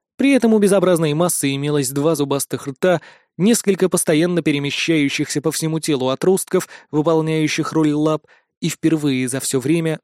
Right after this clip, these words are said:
глаза. У близнецов было два глаза, по одному на каждую половину. Бог иномирцев находился неподалёку от мастера Мирама, так что можно было с лёгкостью сопоставить их рост. Близнецы оказались практически в два раза выше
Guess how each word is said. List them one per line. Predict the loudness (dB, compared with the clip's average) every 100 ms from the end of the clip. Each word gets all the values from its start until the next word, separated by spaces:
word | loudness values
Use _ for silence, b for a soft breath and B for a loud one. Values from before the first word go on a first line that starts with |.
| -6
глаза. | -2 0 -2 -4 -8 -10 _ _ _ _ _ _
У | 0
близнецов | 2 4 2 2 2 2
было | 0 0
два | -2 0 0
глаза, | 2 2 2 0 -6 -14 B B -2
по | 0
одному | 0 0 0 0
на | 0
каждую | 0 0 2 2 2
половину. | 2 2 -2 -6 -14 -20 _ _ _ _ -12
Бог | -2 0 0
иномирцев | -2 -2 -2 -2 -4
находился | -4 -2 0 0 -2
неподалёку | -2 0 2 2 2 0
от | -2
мастера | -4 -2 0 0
Мирама, | 0 -2 -4 -8 -16 B B
так | -8 -4
что | 0
можно | 2 2 2
было | 4 2
с | 2
лёгкостью | 2 2 0 -4 -2 -2
сопоставить | -2 -4 -2 0 0 -2
их | -4
рост. | -4 -6 -8 -12 _ _ _ _ _
Близнецы | -2 0 2 0 0 2
оказались | 2 0 2 2 2 0
практически | -2 0 -2 0 -2
в | 0
два | 2 2
раза | 0 -2 -2
выше | -2 0 -4